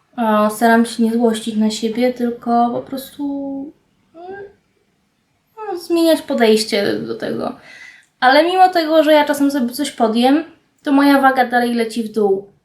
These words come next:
To bardzo dobrze. Oczywiście źle, że podjadam, ale dobrze, że to nie szkodzi mi aż tak bardzo. Nie mogę się nastawiać, że o,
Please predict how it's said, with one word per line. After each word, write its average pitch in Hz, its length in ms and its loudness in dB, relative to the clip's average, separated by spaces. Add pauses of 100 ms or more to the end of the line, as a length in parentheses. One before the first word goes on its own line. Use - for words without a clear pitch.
(1040)
To 254 140 2
bardzo 294 300 2
dobrze. 208 420 2
Oczywiście 247 960 0
źle, 247 220 2
że 233 100 0
podjadam, 226 580 0 (400)
ale 226 240 0
dobrze, 262 600 0
że 240 220 0
to 247 120 -2
nie 247 160 4
szkodzi 247 340 0
mi 233 120 6
aż 226 160 0
tak 214 160 -2
bardzo. 202 420 2 (880)
Nie 277 240 4
mogę 311 240 4
się 285 120 4
nastawiać, 262 560 4
że 233 140 -2
o, 392 360 4